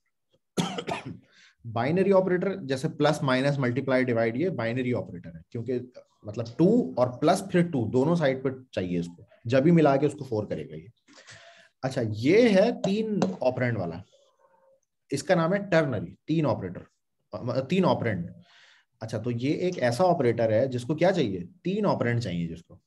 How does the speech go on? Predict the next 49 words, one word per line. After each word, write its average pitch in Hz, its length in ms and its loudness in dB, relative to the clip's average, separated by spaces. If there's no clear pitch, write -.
अच्छा, 107 120 -8
क्या 139 220 4
क्या 156 160 2
चाहिए? 151 260 2
पहला 151 280 6
ऑपरेंड 151 280 2
सबसे 156 280 -2
condition, 123 460 -2
पहला 147 320 2
सबसे 170 300 -4
condition 143 440 0
चाहिए 175 260 2
इसको, 170 300 -8
वो 131 200 2
हमने 151 240 2
इसको 147 180 -2
ये 117 160 0
दी 101 140 -6
हुई 95 120 -10
है। 104 140 -8
अच्छा, 170 140 2
ये 220 100 4
bracket 143 340 4
by 175 160 4
the 180 100 4
way 185 240 2
हमें 151 260 0
required 139 440 2
नहीं 165 100 -2
होती, 143 160 -6
ये 185 80 -2
bracket 127 360 -4
मैंने 160 120 -4
लगाई 123 260 0
हुई 160 100 -4
है 180 60 -4
but 165 140 -6
ये 165 80 -2
required 110 420 -4
नहीं 98 120 -12
होती, 92 220 -10
अभी 110 100 -4
ना 117 220 0
भी 143 100 0
लगाऊं 135 280 2
तो 131 80 -6
मैं 123 80 -6
चलेगा 82 340 -12
ये। - 80 -18